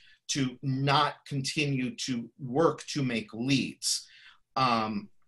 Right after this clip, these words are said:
the next piece of that is on you. You create that customer and you service that customer and you give them a good experience, and then turn them over to us.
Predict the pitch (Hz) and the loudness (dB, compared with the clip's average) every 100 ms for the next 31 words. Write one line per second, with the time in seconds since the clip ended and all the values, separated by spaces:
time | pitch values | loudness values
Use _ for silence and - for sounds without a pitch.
0 | _ - 123 147 139 165 214 - 175 165 | _ -10 0 2 4 4 4 2 0 0
1 | 151 139 131 120 127 139 143 170 180 220 | 0 2 4 4 4 2 4 6 4 6
2 | 233 - - _ - - 131 175 185 - | 4 2 -8 _ -20 -8 0 0 0 0
3 | 165 175 208 196 180 170 165 - 156 156 | 4 4 6 4 4 4 4 4 0 0
4 | 139 120 170 175 - 170 165 160 151 139 | 0 0 2 4 4 4 4 2 0 2
5 | 147 143 139 117 127 151 151 135 131 120 | 2 2 -2 -2 0 2 4 2 0 0
6 | 117 120 110 - - 175 202 147 110 104 | 0 0 -2 -2 -2 2 4 4 2 -2
7 | - - - - - _ 147 147 143 202 | -6 -12 -20 -20 -20 _ 2 4 6 6
8 | 208 170 - 180 165 151 139 139 123 113 | 6 4 2 4 4 4 2 2 2 2
9 | 110 - - - - | 2 0 0 -2 -4